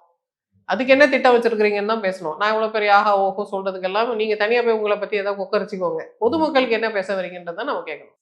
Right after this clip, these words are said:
இறுதியா நம்ம இந்த இளம் பெண்களுக்கு, இளம் ஆண்களுக்கு இந்த சோஷியல் மீடியாவை பார்த்து ரொம்ப இன்ஃப்ளூயன்ஸ் ஆகிற அந்த பதின் பருவ குழந்தைகளுக்கு சொல்ல வேண்டியது என்னன்னா, நீங்க பார்க்கறது பெரும்பான்மையான மாயை.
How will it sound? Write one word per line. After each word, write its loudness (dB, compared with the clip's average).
இறுதியா 4
நம்ம 2
இந்த -2
இளம் 0
பெண்களுக்கு, -4
இளம் -2
ஆண்களுக்கு -4
இந்த -4
சோஷியல் 0
மீடியாவை 0
பார்த்து -6
ரொம்ப -8
இன்ஃப்ளூயன்ஸ் -4
ஆகிற -4
அந்த -4
பதின் -2
பருவ -2
குழந்தைகளுக்கு -4
சொல்ல -4
வேண்டியது -6
என்னன்னா, -10
நீங்க 4
பார்க்கறது 2
பெரும்பான்மையான 2
மாயை. 0